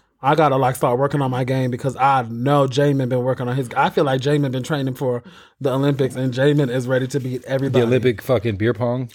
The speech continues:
Speaker 1: Oh, we don't play by beer pong. Enough. That's, like, our th-, like, we do not play by beer pong.
Speaker 2: I used to
Speaker 1: There
Speaker 2: have
Speaker 1: has been, like, literally <laughs> physical fights over a beer pong table.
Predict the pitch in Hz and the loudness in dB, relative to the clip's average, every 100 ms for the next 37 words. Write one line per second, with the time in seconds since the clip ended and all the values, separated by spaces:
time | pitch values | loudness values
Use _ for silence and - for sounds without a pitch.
0 | - 165 156 190 175 147 165 147 131 139 | 2 2 4 2 2 2 2 2 0 -2
1 | 135 127 127 123 135 147 165 156 135 117 | -2 -4 -6 -6 0 0 0 0 -2 -2
2 | 123 117 110 - 120 135 123 127 135 165 | -4 -4 -8 -10 -8 -6 -8 -6 -2 -2
3 | 147 143 139 131 147 185 156 156 160 170 | -2 -4 -2 -4 -2 -2 -2 0 0 0
4 | 165 180 151 147 156 - - 123 120 135 | 0 0 0 0 -4 -12 -16 -16 -6 0
5 | 180 180 170 156 160 156 147 143 196 170 | 2 2 2 2 2 2 0 0 0 2
6 | 160 262 190 185 208 185 180 180 - 196 | 2 2 2 0 0 0 2 2 2 0
7 | 190 160 156 151 170 175 147 156 156 120 | 0 0 2 2 0 0 -2 -2 -2 -4
8 | 120 | -8